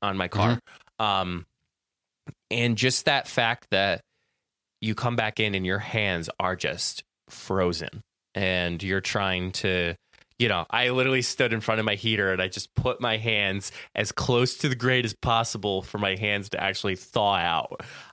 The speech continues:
Speaker 1: Um, sweating, sweating, on the other hand, could depend on a couple scenarios. Like, if you're talking in public, always wear a suit jacket. <laughs>
Speaker 2: Right.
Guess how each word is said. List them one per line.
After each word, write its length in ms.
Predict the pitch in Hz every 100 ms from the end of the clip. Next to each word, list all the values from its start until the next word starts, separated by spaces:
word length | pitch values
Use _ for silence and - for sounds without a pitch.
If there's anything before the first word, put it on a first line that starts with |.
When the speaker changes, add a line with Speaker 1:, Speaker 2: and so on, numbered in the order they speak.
| _
Speaker 1:
Um, 500 | 95 92 87 80 80 - _ _ _ _ _ _ _ _ _
sweating, 540 | - 202 220 214 196 185
sweating, 300 | - 190 196
on 80 | 185
the 80 | 185
other 160 | 175
hand, 340 | 160 165 160 147
could 260 | - 156 131 -
depend 380 | 147 - 143 131
on 120 | 127
a 60 | 123
couple 260 | 120 -
scenarios. 720 | 107 101 87 82 80 98 - - _ _ _ -
Like, 120 | 98
if 60 | 107
you're 200 | 120 123
talking 360 | 117 123 120 113
in 100 | 98
public, 460 | 110 110 113 - - _ - _
always 300 | 101 98 113
wear 100 | 123
a 60 | 127
suit 180 | - 101
jacket. 380 | 92 82 - -
<laughs> 40 | 196 - 453 831 571 762 - - -
Speaker 2:
Right. 320 | 113 113